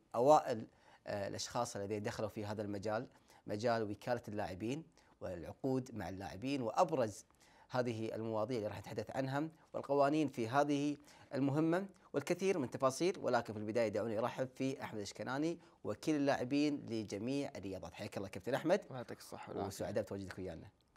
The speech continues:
Speaker 2: أنا أسعد ومشكور على الإضافة.
Speaker 1: وجابر، لما نتحدث يعني اليوم عن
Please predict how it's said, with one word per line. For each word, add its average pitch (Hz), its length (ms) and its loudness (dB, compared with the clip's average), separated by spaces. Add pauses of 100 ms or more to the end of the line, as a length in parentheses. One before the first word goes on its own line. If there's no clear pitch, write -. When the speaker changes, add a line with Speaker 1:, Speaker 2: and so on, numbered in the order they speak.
(120)
Speaker 2:
أنا 139 240 -2
أسعد 147 440 0
ومشكور 127 680 -4
على 131 180 0
الإضافة. 117 680 -8 (640)
Speaker 1:
وجابر، 180 320 8
لما 131 200 6
نتحدث 156 320 2
يعني 104 160 -2
اليوم 110 260 2
عن 98 240 -8